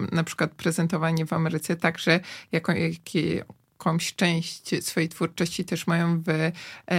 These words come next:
Europie, więc można po prostu zamiast obrazu z Nowego Jorku wypożyczyć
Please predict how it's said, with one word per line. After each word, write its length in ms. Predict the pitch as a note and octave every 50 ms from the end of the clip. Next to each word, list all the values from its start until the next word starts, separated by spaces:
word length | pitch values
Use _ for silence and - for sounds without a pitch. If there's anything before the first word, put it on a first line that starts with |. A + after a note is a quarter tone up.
| E3 E3 E3 -
Europie, 440 | - F3 E3+ E3 E3 E3 E3 - F3
więc 240 | F3 F3 E3 - -
można 300 | F3 E3+ E3+ - E3+ E3
po 160 | E3 - E3
prostu 560 | E3 - F3 E3 - - - E3+ D#3+ E3 E3+ E3+ - - - -
zamiast 440 | - F3+ F3+ F3 E3+ F3 F3+ - -
obrazu 560 | - - F3+ D#3+ F3 F3+ F#3 F#3+ F3 E3+ E3+
z 60 | G3
Nowego 320 | F3+ E3 E3 E3+ E3 F3
Jorku 360 | E3+ E3 E3 D#3+ E3+ - - E3+
wypożyczyć 720 | E3+ E3 E3+ F3+ D#3+ - - - D#3 F3 E3+ E3+ -